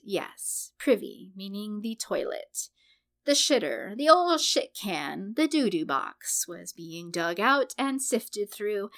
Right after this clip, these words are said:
and they had some discoveries. The first was a pair of blue seaman's trousers, which had been shoved down to the back of the privy with,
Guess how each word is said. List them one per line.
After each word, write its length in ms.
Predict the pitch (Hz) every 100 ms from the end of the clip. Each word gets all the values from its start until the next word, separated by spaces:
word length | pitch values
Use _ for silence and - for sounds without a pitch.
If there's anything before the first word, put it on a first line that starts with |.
| - - - -
and 340 | 294 285 277
they 140 | 269 269
had 360 | - 180 170
some 260 | - 156 170
discoveries. 1040 | 175 - - - - - - - - - - _ _ _ _ _ _
The 120 | 196 -
first 680 | - 294 294 - - - -
was 260 | 214 202 202
a 140 | 226
pair 440 | 240 - 226 220 220
of 400 | - 226 214 202
blue 480 | 214 240 269 277 285
seaman's 680 | - - 254 240 143 135 -
trousers, 1000 | - 180 156 - - - 82 - - -
which 200 | 233 233
had 180 | 240 226
been 140 | 240
shoved 400 | 233 - 269 247
down 300 | 202 185 190
to 180 | 196 202
the 300 | 185 202 196 -
back 280 | 233 269 277
of 180 | 202 196
the 100 | 175
privy 520 | 170 175 143 147 180
with, 480 | 226 214 202 196 -